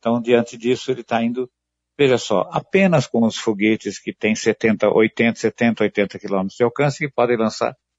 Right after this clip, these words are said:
meia tonelada cada, a cada disparo em um, contra um determinado alvo. Ou seja, deixou a arma um pouco mais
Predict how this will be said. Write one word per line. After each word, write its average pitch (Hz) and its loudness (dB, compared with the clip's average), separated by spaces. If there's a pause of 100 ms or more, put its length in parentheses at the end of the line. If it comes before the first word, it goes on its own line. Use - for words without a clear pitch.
(140)
meia 139 4
tonelada 101 2
cada, 92 0
a 92 -6
cada 101 0
disparo 110 -4 (460)
em 110 -2
um, 107 -4 (100)
contra 110 0
um 110 -2
determinado 101 -2
alvo. 85 -2
Ou 127 -2
seja, 78 -4 (580)
deixou 151 2
a 110 4
arma 113 2
um 110 -2
pouco 123 -2
mais 113 -2